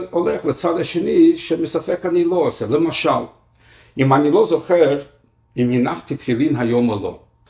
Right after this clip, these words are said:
או אולי הנחתי, זה היה מוקדם מדי וזה היה לילה עדיין, אז עכשיו יש לי ספק באיזה שעה הנחתי, אם קיימתי את המצווה במשך היום, או אם זה היה בכלל בלילה, כן? אז מה אני צריך לעשות? אז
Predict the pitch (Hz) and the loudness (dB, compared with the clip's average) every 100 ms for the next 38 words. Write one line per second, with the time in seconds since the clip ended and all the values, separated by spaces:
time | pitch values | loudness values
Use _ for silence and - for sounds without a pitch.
0 | - 117 117 120 131 127 113 131 - - | -2 4 4 4 2 0 -2 -4 -6 -6
1 | 120 113 113 117 110 - 120 131 127 113 | -4 0 2 2 -2 -2 2 2 2 0
2 | 104 101 92 104 95 90 110 135 131 107 | -2 -4 -4 -6 -6 -2 0 2 2 0
3 | 107 104 98 95 92 95 123 - 135 120 | -2 -6 -6 -6 -6 -10 -12 -6 -4 -2
4 | 107 117 - 117 - - 147 135 113 110 | -2 -2 -2 -6 -6 0 0 0 -2 -2
5 | 104 - 123 156 135 127 - 120 117 - | -4 -2 0 0 0 -4 -4 -6 -6 -14
6 | - - - 113 120 113 110 131 143 135 | -20 -20 -4 -2 0 2 2 2 0 0
7 | 123 113 - 113 113 107 95 107 110 117 | 0 0 -2 0 2 2 -2 -6 -2 -4
8 | 110 95 113 147 143 139 135 - _ _ | -2 0 4 6 4 0 -6 -12 _ _
9 | 101 107 101 98 98 107 104 - 101 92 | -10 -8 -6 -6 -4 -4 -6 -6 -6 -4
10 | 92 123 139 123 - - _ 160 - - | -2 0 0 -2 -6 -14 _ -12 -12 -18
11 | _ _ _ _ 123 123 147 190 170 160 | _ _ _ _ -4 2 4 4 2 2
12 | 143 143 120 110 104 - _ _ _ _ | 0 0 -2 -4 -10 -20 _ _ _ _
13 | _ _ _ _ - 127 127 127 120 - | _ _ _ _ -2 2 2 2 -2 -8